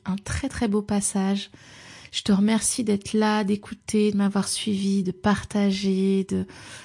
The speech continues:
voilà, mettre des étoiles quand ça te plaît. Euh, et puis on se retrouve pour, euh, la nouvelle aventure en janvier.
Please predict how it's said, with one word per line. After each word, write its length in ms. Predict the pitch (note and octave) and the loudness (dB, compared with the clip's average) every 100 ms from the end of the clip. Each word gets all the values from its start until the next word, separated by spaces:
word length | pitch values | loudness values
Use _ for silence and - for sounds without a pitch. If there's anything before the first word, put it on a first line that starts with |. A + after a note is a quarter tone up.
| - | -4
voilà, 240 | G3+ F#3 F#3+ | 4 6 6
mettre 180 | G3+ F3+ | 6 6
des 280 | F#3+ F3+ | 6 6
étoiles 540 | A3 - - G3 F#3+ G3 | 2 0 2 4 4 2
quand 160 | F#3+ | 0
ça 200 | F3+ G3 | 0 0
te 80 | F#3+ | 0
plaît. 480 | - F#3 F#3 F#3+ A#3+ - - - - - G3+ | -2 0 2 2 -2 -12 -20 -20 -20 -10 -2
Euh, 320 | F3+ F3 F3 - | 2 4 2 0
et 80 | |
puis 120 | - E3+ | -2 -4
on 60 | |
se 100 | - | -4
retrouve 440 | - D#3+ - G#3+ - | -4 -4 -4 -6 -6
pour, 260 | - E3 | -8 -4
euh, 80 | D#3 D3+ D#3+ E3 F#3+ _ - | -4 -4 -4 -8 -12 _ -6
la 200 | E3+ F#3 | 0 2
nouvelle 340 | F#3+ G3 A3 | 4 4 4
aventure 760 | G3+ F3 E3+ - - F3 F3+ - | 4 4 0 -2 0 0 0 -4
en 80 | E3+ | -4
janvier. 560 | F3+ D#3+ D#3 E3 G3+ | -2 -2 -2 -4 -8